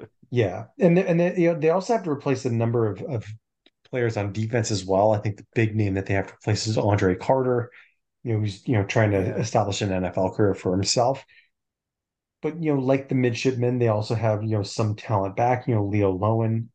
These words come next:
Speaker 1: anchored in the middle, he had a hundred tackles last year.
Speaker 2: Mm-hmm.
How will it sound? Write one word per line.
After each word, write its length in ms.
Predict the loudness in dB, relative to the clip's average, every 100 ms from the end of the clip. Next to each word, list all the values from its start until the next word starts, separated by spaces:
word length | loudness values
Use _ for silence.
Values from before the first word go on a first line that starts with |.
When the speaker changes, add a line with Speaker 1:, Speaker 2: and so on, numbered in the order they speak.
| _
Speaker 1:
anchored 280 | -8 -6 -4
in 100 | -2
the 40 |
middle, 300 | 0 2 2
he 240 | 0 -2 0
had 140 | 0
a 40 | 0
hundred 320 | -2 -2 -2
tackles 460 | 0 0 0 0
last 320 | 2 2 2 2
year. 320 | 2 0 -6 -18 -20 _ -20
Speaker 2:
Mm-hmm. 300 | -20 -18